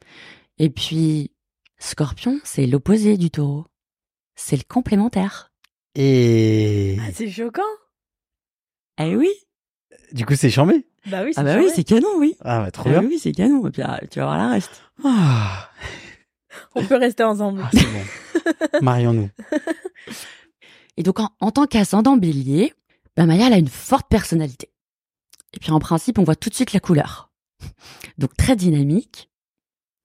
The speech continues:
Speaker 1: dans l'initiative, toujours avec détermination, vers la nouveauté, beaucoup de courage, passionnée. On va dire que y a rien qui lui fait peur. Beaucoup de passion, très téméraire.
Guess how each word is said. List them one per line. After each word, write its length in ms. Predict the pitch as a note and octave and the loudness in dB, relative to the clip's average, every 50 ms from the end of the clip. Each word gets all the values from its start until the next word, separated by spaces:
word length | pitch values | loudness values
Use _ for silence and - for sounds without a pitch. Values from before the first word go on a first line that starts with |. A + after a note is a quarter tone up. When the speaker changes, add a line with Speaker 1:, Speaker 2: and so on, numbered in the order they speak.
| _ - - | _ -18 -8
Speaker 1:
dans 200 | C#3 C3 A3+ C4 | -2 2 2 4
l'initiative, 760 | C4 A#3 G3+ F#3 E3+ - D3+ C3+ - - C#3 C#3 E3 G3 C#4+ - _ _ _ _ _ _ _ _ _ _ _ _ _ _ _ _ _ _ _ _ _ _ _ | 4 4 4 2 2 0 -4 -8 -8 -10 -10 -8 -8 -8 -10 -14 _ _ _ _ _ _ _ _ _ _ _ _ _ _ _ _ _ _ _ _ _ _ _
toujours 280 | - - A#3+ A#3+ B3+ B3 | -8 -4 -2 0 2 2
avec 240 | G#3 F3+ D#3 C3+ A#2+ | 2 0 -2 -4 -2
détermination, 1000 | - G3 G#3 - G3 E3+ E3 E3+ D#3+ C#3+ C#3 C3 - - C3 B2+ C3+ D#3+ A3+ D4 _ _ _ _ _ _ _ _ _ _ _ _ _ _ _ - | 0 0 2 2 2 2 4 2 2 2 0 -4 -4 -4 -2 -2 -2 -2 -4 -6 _ _ _ _ _ _ _ _ _ _ _ _ _ _ _ -12
vers 260 | C#3 C3 C#3 A3+ B3 | -6 -2 -2 0 2
la 100 | A#3 G#3 | 2 2
nouveauté, 580 | F#3+ F3+ D3+ C#3 C#3 - - B2+ A#2+ D3+ G#3 _ _ _ _ _ _ _ _ _ - | 2 2 0 -2 -4 -4 -4 -6 -6 -6 -8 _ _ _ _ _ _ _ _ _ -2
beaucoup 240 | D3 G#3+ G#3 C4+ B3+ | 0 0 0 0 -4
de 60 | - | -4
courage, 480 | - F3 D3 C3 C3+ C3+ F#3+ - - _ _ _ _ _ - | -2 -4 -4 -2 -4 -6 -8 -10 -14 _ _ _ _ _ -2
passionnée. 640 | - C4+ C4+ - - - G#3 F#3 D3 C3 C#3 E3+ - _ _ _ _ _ _ _ _ _ _ | 0 0 0 0 0 2 2 2 2 0 -2 -6 -10 _ _ _ _ _ _ _ _ _ _
On 60 | - | -6
va 140 | C3+ C#3 C#3+ | -4 -2 -2
dire 320 | C3+ C3 D3+ D#3+ - - _ | -2 -2 -2 -4 -4 -6 _
que 320 | - C#3+ C3 B2 B2+ B2+ - - - - _ - | -6 -6 -4 -4 -4 -6 -8 -10 -14 -16 _ -6
y 60 | D#3+ | -6
a 40 | D#3+ | -6
rien 300 | C#3+ C#3 F3 G3 G#3 G#3+ | -2 0 2 2 2 2
qui 140 | G3+ - E3 | 0 0 -2
lui 100 | D3+ C#3 | -2 -2
fait 120 | - D3 | -2 -4
peur. 400 | A#2+ - B2 C#3 G3+ - - _ _ _ _ _ - - - - - - - - _ _ - | -2 -2 -2 -2 -4 -6 -8 _ _ _ _ _ -20 -20 -20 -20 -20 -20 -20 -20 _ _ -2
Beaucoup 200 | C#3 D3+ - - | 0 0 0 0
de 60 | G#3+ - | 0 0
passion, 480 | - G3 F#3 - - - D#3 E3+ B3 - _ _ _ _ _ _ _ - | 2 2 2 2 0 0 0 0 0 -4 _ _ _ _ _ _ _ -4
très 200 | - B2 G3 F3 | 0 0 0 2
téméraire. 720 | - F3 D3+ C#3+ C3+ B2+ B2 B2+ C#3 G3+ - - - _ | 4 4 4 4 2 0 -2 -4 -6 -6 -8 -10 -18 _